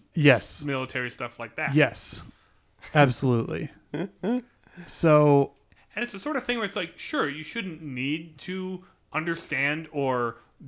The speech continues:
Speaker 2: be a nerd about, uh, military protocol, but also, if you know it, you shouldn't.
Speaker 1: Everything's just wildly incompetent. Like,
Speaker 2: Mm-hmm.
Speaker 1: oh, this, like, okay, the, the, there's, like, this anti-aircraft system that the, um,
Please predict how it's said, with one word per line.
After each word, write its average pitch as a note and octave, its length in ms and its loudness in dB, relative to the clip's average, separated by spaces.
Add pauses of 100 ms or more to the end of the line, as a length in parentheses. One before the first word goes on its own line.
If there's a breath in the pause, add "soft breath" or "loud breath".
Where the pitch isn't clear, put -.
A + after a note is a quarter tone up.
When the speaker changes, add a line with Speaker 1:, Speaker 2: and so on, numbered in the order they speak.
Speaker 2:
be D3 140 0
a C#3 60 -2
nerd C3 380 -2
about, C3 420 2 (260)
uh, A#2 380 -4 (400)
military C3+ 540 -2
protocol, D#3 680 -2 (280 loud breath)
but E3 120 0
also, G#3+ 520 2 (380 soft breath)
if - 180 -8
you F3+ 100 -4
know F#3 240 2
it, D#3 140 0
you D3+ 100 -6
shouldn't. D#3+ 400 -4
Speaker 1:
Everything's G3+ 360 6
just F#3+ 200 2
wildly C3+ 640 4
incompetent. A#2+ 800 -2 (120)
Like, D#3+ 280 6
Speaker 2:
Mm-hmm. C3 120 -12 (120)
Speaker 1:
oh, D#3+ 160 8
this, D3+ 400 4
like, D#3 240 6
okay, D3+ 300 6
the, C3+ 280 0
the, D#3+ 240 -2
there's, D3+ 300 4
like, D#3 160 2
this C3+ 100 0
anti-aircraft C#3+ 600 2
system B2+ 340 0
that A#2+ 180 0
the, A#2 240 2
um, G#2+ 260 -2